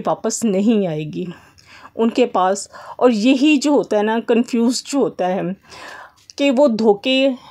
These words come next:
पे जो होता है ना धोखा दे, दिए जा रहा है, दिए जा रहा है और,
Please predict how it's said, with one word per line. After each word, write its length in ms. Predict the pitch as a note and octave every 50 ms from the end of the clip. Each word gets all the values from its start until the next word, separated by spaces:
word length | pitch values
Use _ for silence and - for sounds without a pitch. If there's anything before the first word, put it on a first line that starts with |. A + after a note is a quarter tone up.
| - - - - _ _ - - - -
पे 260 | _ - B3 A#3+ B3
जो 140 | G#3+ C#4 C#4
होता 200 | A#3 E3+ - G3
है 60 | G3+
ना 100 | G#3 A3+ G#3+
धोखा 400 | F#3 G3+ B3 G#3 E3+ - A#3 A#3
दे, 380 | G3 E3 D3 F#3 F#3+ G3+ A3 A#3 G#3+ G#3 _ - G3
दिए 300 | F3+ F#3+ G#3+ B3 C4+ C4
जा 220 | C4+ C4 G#3+ F#3+
रहा 120 | F#3+ G3+ G3+
है, 220 | G3+ G#3 G#3+ G#3
दिए 280 | F3+ D#3+ G3+ G#3 A3 A3+
जा 240 | G3+ A#3+ G#3 F3+ F3
रहा 120 | F#3 G3
है 100 | G3+ G3
और, 160 | F#3+ E3+ -